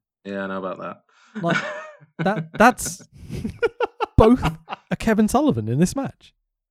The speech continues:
Speaker 2: He's the worst. He won't bump. He won't sell. <laughs> He doesn't do fucking anything. This is like when Hogan put Kidman over.
Speaker 1: <laughs> I'll s-,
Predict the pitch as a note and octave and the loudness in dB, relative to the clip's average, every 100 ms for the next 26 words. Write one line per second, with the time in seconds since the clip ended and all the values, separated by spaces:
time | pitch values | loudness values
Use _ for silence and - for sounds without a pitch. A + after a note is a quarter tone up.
0 | _ - A3 C4+ D#4 D#4 - - F#3+ D#4+ | _ -4 0 0 0 -2 -4 -2 0 0
1 | B3 - A#2+ F#3+ - _ _ _ - A3+ | 0 0 0 -4 -12 _ _ _ -2 -2
2 | D#4+ D4+ - - C#3 A2+ E3+ G4+ D4 C4 | -2 -4 -2 2 2 2 -2 -2 -2 0
3 | D#4 C#4 - A#3 - C4 A#3+ D#4 C4 - | 0 -2 -2 -4 -4 -4 -2 2 0 -2
4 | G#2 G2+ - - C4 - - C#4+ C#4+ C4 | -8 -10 -16 -16 -14 -10 -4 -2 0 0
5 | A#3+ G#3 G3+ C4 A#3 C#4+ C#4+ F4+ - G#3 | 2 2 4 2 2 -2 0 0 0 0
6 | A#2 A2 D#3 D#3+ D#3+ D3+ - C3+ - - | 0 -2 -6 -4 -6 -6 -8 -10 -12 -16
7 | - F#5+ F#5+ G5+ E5 D5+ D#5+ - C6+ - | -18 -20 -20 _ -20 -18 -16 -16 -12 -6
8 | F#3 F#3+ E3+ - D#3 - C3 - - | -2 0 0 0 -4 -2 -2 -2 -4